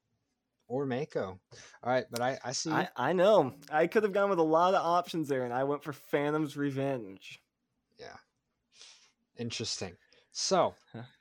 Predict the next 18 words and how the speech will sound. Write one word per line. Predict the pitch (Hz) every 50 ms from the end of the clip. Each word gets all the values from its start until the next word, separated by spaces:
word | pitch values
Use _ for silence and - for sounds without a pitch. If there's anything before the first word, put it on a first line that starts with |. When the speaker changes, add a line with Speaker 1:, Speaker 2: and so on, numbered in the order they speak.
| _ _
Speaker 1:
next | 135 139 143 143 -
Speaker 2:
So, | - -
Speaker 1:
category. | - 151 147 147 135 120 120 117 107 92 87 - _ _ _ _ _ _ _ _ _ -
Speaker 2:
are | 143
we | 147 156 151
Speaker 1:
You |
got | - -
Speaker 2:
snaking | - 160 156 156 151 165 160 160
it | 160 147 156
so | - 139 131
I | 135 139
get, | 135 139 127 -
yeah. | 113 120 110 107 107 - _ _ _ _ _ _
Speaker 1:
Yeah, | 104 101 82
you | 82 90 90 92
get | - - -
to | -
go. | -